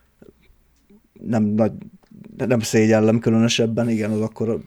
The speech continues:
nagy hype volt, kimondom, kipróbálom, és rá is kaptam úgy elég csúnyán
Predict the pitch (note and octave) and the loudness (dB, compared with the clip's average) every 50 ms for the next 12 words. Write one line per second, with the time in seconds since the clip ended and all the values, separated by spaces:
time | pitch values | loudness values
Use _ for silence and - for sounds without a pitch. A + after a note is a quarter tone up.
0 | _ _ _ - A2 G2 - - C#3+ C3+ C3+ C3 - - C3 B2+ B2 - - B2 | _ _ _ -6 -6 -6 -4 0 2 2 2 2 2 2 2 2 2 0 -4 -2
1 | A#2 A#2 A2+ A2+ - B2 - A2+ A2+ A2+ A2 A2 A2 G#2+ A2 A2 - - A2+ G2+ | -2 -2 -2 -2 -2 -4 -2 -2 -2 0 0 0 0 0 -2 -2 -2 -2 -4 -4
2 | G2+ G2 - - - A2 G#2+ - - - A2 A2 A2 A2+ A2+ A2+ A2+ A2+ G#2 G#2+ | -4 -4 -6 -6 -6 -8 -8 -6 -6 -4 -4 -4 -2 -4 -4 -4 -4 -4 -4 -4
3 | G#2+ - - - A#2 A2 A2 A#2 A#2+ B2+ C#3 | -4 -6 -6 -6 -4 -2 0 0 0 -2 -4